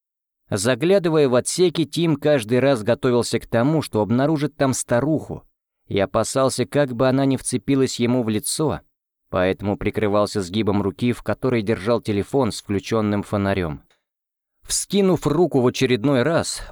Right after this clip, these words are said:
он ударился выставленным вверх локтем о полку, тянувшуюся над отсеками,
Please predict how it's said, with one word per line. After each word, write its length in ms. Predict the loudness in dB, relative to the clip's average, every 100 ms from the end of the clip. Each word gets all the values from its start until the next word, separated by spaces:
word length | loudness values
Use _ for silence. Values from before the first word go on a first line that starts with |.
| -2
он 220 | 2 2
ударился 640 | 2 2 4 2 2 0
выставленным 880 | 2 0 0 0 0 2 2 4 2
вверх 320 | 2 -2 0
локтем 460 | 0 0 0 -2 0
о 60 |
полку, 520 | 0 0 0 -2 -14 -18 _ _ _ _ _ _ _
тянувшуюся 640 | -2 0 0 0 0 0
над 140 | 0 0
отсеками, 760 | -2 -2 -4 -4 -6 -8 -12